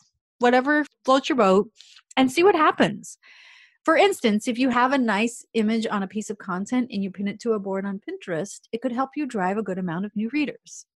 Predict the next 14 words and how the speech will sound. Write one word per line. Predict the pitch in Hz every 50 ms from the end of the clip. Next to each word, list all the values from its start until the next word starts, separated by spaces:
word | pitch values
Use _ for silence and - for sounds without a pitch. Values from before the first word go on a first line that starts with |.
| _ _ _ _ _ _ _ _ - _ _ _ _ _ _ _ _
The | - 240
thing | - - 392 453 466
about | 453 381 339 302 269
shared | - - 277 240 247 220
media | 202 185 180 175 175 180 175 170 - -
is | 202 208 208
you | 226 233
can | - 247 240 233
use | 233 233 240 254 254
it | 320 294 269
to | - 294
distribute | - 277 254 - - - 190 190 190 180 - 226 214
your | 214 226
content, | - - - 165 151 160 - - - 160 170 -